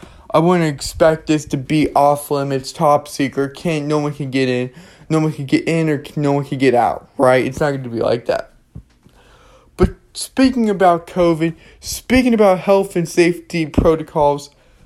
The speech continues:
what a weird time for Team U S A. Like, I have not talked about 'em yet, and I don't know if I should be. Right, because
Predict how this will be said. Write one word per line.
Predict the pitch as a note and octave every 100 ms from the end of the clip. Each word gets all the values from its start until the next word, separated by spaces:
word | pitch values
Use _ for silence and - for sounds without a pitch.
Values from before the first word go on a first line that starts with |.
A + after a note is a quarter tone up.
| _ _ _ _ _ _ _ _ _ _ _ _
what | F3 B3+ F#4+
a | G4
weird | G#3 D#3 D3 E3 A#3+ C#4 -
time | - A3 A3+ G#3
for | - F3+
Team | - G3 F#3+ F3+
U | E3
S | D3+ D3+
A. | C3+ A2 C3+ - _ _ _ _ _ _ _ _ - - -
Like, | A#3 A#3 - _ _ _ _ _ _ _ _ _
I | - A#3+
have | C4+ A3+
not | G#3 C4 C#4+
talked | C#4+ - A3+ A#3 -
about | E3 D#3+ C3 B2
'em | A#2
yet, | A#2 A#2+ A2+ - - _ - -
and | G#3
I | A#3 A#3+
don't | C4 B3+
know | B3 A#3+
if | G#3
I | F3
should | - - F3+ D3 -
be. | - B1+ - _ _ _ _ _ _ _ _ -
Right, | F#3+ A3+ A3+
because | A3 - G#3+ G3+ -